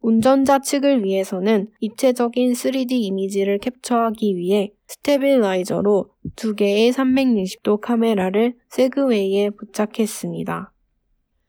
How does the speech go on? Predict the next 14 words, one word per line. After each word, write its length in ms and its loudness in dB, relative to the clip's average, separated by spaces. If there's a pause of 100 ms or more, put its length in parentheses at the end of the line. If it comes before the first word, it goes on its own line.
(240)
탑승자 640 0
측면을 580 2
위해선 540 0 (480)
두 160 0
개의 340 4
디씨 400 -2
모니터에 760 0
의해 400 0 (140)
작동, 540 -4 (160)
작동되고 800 0
진동되도록 1000 -2 (280)
가볍고 680 2
간단한 720 0
메커니즘으로 1040 0